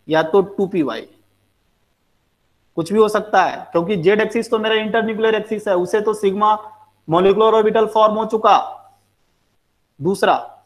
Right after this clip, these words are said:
कंस्ट्रक्टिव इंटरफेरेंस है तो प्लस करना पड़ेगा। ये या तो टू पी एक्स या तो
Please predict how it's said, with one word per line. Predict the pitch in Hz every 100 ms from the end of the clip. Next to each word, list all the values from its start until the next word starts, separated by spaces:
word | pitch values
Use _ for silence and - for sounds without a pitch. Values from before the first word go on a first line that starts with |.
| _ -
कंस्ट्रक्टिव | 175 175 214 233 220
इंटरफेरेंस | 208 226 220 214 220
है | 220
तो | 180
प्लस | - 185 190
करना | 208 196 190
पड़ेगा। | 190 190 185 190 _ _ _ _ _ _ _ _ _ _ _ _ _ _ _ _ _ _ _ _ _ _ _ _ _ _ _ _ -
ये | 156 190
या | 180 165
तो | 180 190
टू | - 180
पी | 196 202 -
एक्स | 180 - - -
या | 147 151
तो | 196